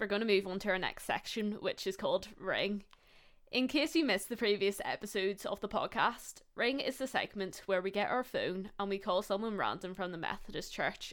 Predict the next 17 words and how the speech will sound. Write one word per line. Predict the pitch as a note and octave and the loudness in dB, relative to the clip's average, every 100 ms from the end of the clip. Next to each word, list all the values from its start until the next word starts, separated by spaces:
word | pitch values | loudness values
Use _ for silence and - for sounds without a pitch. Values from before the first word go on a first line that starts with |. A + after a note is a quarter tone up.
| - | -4
and | G3 | -2
ask | G2+ - | -2 -4
them | G3 F#3 | -6 -6
a | |
few | - A2+ - | -6 -6 -4
questions. | - E3+ - F#3 F#3 F#3+ - _ _ _ - _ - | -4 -6 -8 -10 -10 -12 -16 _ _ _ -20 _ 2
Last | C4 C4 | 4 4
time | C#4 C4 | 2 4
we | C4 A#3 | 4 2
rang | F#3+ E3+ D#3 G3 - | 4 4 2 -2 -6
Gavin | - F#3 G3+ G#3 | 0 2 2 -4
Taylor | F3+ F#3 | -2 0
from | G3 G3 F#3+ | -2 -2 -2
Dundrum, | E3+ F#3 F3 F3+ G3 - - - - | -4 -2 0 0 0 -6 -20 -20 -10
and | A3 | -4
this | A3+ A#3 | -4 -2
week | G3 F#3 | -2 -2